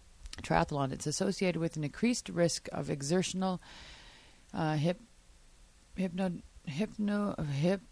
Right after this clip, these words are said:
<laughs> hyponatremia. Hyponatremia? Hyponatremia. You know, I don't think I've ever said that word out loud. Hyponatremia. I know what it is. <laughs> Um,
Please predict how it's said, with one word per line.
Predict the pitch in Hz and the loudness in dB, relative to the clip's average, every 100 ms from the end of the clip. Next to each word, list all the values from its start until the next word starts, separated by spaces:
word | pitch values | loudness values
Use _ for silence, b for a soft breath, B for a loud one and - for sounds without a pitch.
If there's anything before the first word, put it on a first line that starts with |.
| - | -20
<laughs> | - - | -8 4
hyponatremia. | 196 226 202 226 175 202 190 180 165 151 - 165 156 147 139 B B B B B - - | 8 10 10 8 8 2 2 0 0 -4 -2 -2 -2 -4 -6 B B B B B -12 -6
Hyponatremia? | 165 - 190 170 165 160 180 151 | -4 -4 -4 -4 -4 -4 -4 -2
Hyponatremia. | 196 202 170 143 156 - | -2 -2 -4 -4 -8 -4
You | |
know, | 233 294 | 0 2
I | |
don't | 220 143 | 2 2
think | 180 | 2
I've | 180 | 6
ever | 196 208 | 8 8
said | - - | 4 6
that | 226 | 6
word | 240 262 | 8 8
out | 277 | 8
loud. | - 294 381 - B B B B 202 | 10 10 10 6 B B B B -4
Hyponatremia. | 196 220 208 208 226 180 - | 0 2 2 2 4 2 6
I | 180 | 6
know | 226 | 6
what | 214 170 | 6 6
it | 160 | 4
is. | 226 185 208 185 | 4 4 4 4
<laughs> | - 196 208 214 B B B B - | 4 4 2 0 B B B B 0
Um, | 196 190 180 214 | 4 4 2 -4